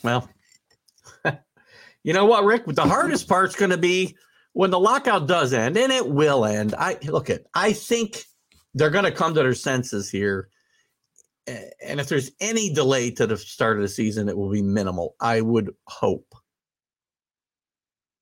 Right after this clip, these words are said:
I just can't see them taking some kind of nuclear option here.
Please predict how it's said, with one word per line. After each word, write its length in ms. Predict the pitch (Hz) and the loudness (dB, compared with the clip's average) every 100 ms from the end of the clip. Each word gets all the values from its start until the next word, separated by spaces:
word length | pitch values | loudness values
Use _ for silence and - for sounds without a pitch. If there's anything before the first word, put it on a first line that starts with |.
| _ | _
I 140 | - 185 | 0 2
just 200 | 190 - | 2 0
can't 200 | 185 151 | -2 -2
see 340 | - 202 165 | -4 -2 -2
them 260 | 135 123 113 | 2 2 2
taking 340 | - 131 131 | -2 -4 -2
some 220 | 110 120 | 0 -2
kind 180 | 107 117 | 0 0
of 60 | 107 | 2
nuclear 480 | 113 107 104 101 95 | 2 0 0 0 0
option 400 | 95 - 76 78 | -2 -6 -12 -10
here. 240 | 82 - | -12 -14